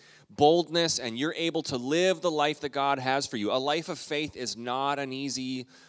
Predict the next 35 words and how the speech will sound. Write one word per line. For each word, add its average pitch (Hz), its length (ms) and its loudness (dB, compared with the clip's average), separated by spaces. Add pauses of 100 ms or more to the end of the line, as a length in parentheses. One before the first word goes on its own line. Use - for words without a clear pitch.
(120)
life 120 320 0
to 135 100 -4
live. 135 380 0
It's 120 220 -2
not 123 320 0
smooth 147 340 -2
sailing. 143 460 0
When 117 140 -2
you 131 100 -2
become 135 320 -4
a 131 40 -6
Christian, 139 480 -4
it 120 100 -4
doesn't 123 360 -2
mean 127 340 -6
everything 123 400 -4
just 131 200 -4
goes 135 260 2
well 123 300 2
automatically 117 680 0
for 120 240 -4
you, 127 160 -2
and 95 120 -4
everyone 131 420 0
in 113 100 -2
here 117 180 -2
could 107 180 -6
say 123 200 -4
an 107 80 -8
amen 113 340 -6
to 110 80 -2
that. 107 200 0
We 135 200 -2
understand 123 640 -4
that. 110 360 0